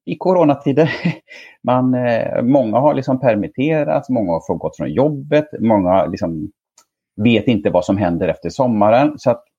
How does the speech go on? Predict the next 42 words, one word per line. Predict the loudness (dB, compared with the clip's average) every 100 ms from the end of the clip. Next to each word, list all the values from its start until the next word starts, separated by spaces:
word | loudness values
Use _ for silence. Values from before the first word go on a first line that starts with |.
| _
det | -2 0 2
finns | 2 0 -2 -6 -6
ju | -2
en | 0 2
viss | 0 -4 -4
trend | -2 0 0
i | 0
marknaden | 0 0 -2 -2 0
att | 0 -2
man | -2
ändå | -2 -2 -4
håller | -2 0 2 0
i | 0 -2
det | -2
man | 0 0
har, | 2 2 0 -4 -12 _ _ _ -10
att | -6
man | -2 -2
liksom | 0 0
inte | 0 2
är | 2 2
så | 0 -4 -4 -6 _ -10
jätteförändringsbenägen. | -4 -2 -4 -8 -4 0 0 0 -4 -2 -2 0 0 0 -2 _ _ _ _ _
Eh, | -8 -6 -6 -8 -8 -10 -10 -8
utan | 0 2
man, | 4 4
det, | 2
det | 2 2
är | 2
lite | 0 0
grann, | 0 0
man | -2
sitter | -2 -2 0
lugnt | 2 2 2
i | 0
båten | 0 0 0 2
och |
väntar | 2 2 0
lite | 0 0 0
grann. | -2 -2
Tar | -2 -2 -2
inte | -4 -6